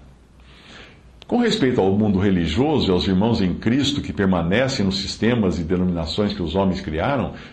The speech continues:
quando nós entendemos que devemos sair de tudo isso para congregar somente ao nome do Senhor, não é nossa função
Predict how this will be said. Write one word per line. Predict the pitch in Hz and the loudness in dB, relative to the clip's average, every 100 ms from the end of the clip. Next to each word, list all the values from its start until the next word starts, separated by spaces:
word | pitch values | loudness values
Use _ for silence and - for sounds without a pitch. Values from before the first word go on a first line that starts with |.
| - | -6
quando | - 247 208 | -2 0 2
nós | 170 139 | 0 0
entendemos | 143 131 98 87 87 80 82 | 0 2 2 2 0 -2 -6
que | 135 | -2
devemos | 147 127 160 165 | -2 0 0 -2
sair | - 151 101 123 196 165 | -2 -2 0 2 2 2
de | 92 92 | 0 -2
tudo | - 101 87 | -2 -6 -2
isso | 110 - - - 85 | -2 -2 -4 -6 -8
para | 95 | -8
congregar | - 104 90 98 107 | -4 0 0 -2 -4
somente | - 87 92 139 127 | -4 -4 -2 -2 -2
ao | 87 | -4
nome | 87 85 | -2 -4
do | 80 | -6
Senhor, | 78 73 76 107 113 - - - - - - | -8 -8 -4 -2 -2 -6 -16 -20 -20 -20 -4
não | 175 185 | -2 0
é | 160 | 0
nossa | 165 131 147 - | 2 0 0 -4
função | - - 170 - - 104 101 127 160 | -6 -4 -4 -4 -2 0 2 0 -2